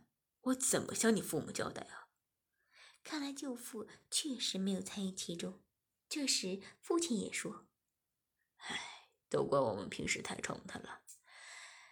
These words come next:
Speaker 1: 子琪和小翠，你们以后要好好管管他呀。对了，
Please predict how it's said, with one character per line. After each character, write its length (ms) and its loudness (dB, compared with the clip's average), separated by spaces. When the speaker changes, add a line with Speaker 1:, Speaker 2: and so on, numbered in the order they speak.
Speaker 1:
子 200 4
琪 260 4
和 80 -4
小 220 2
翠， 440 -2
你 100 0
们 180 6
以 140 2
后 160 -2
要 100 0
好 180 2
好 160 0
管 340 4
管 220 2
他 140 -10
呀。 240 -12
对 120 4
了， 220 -6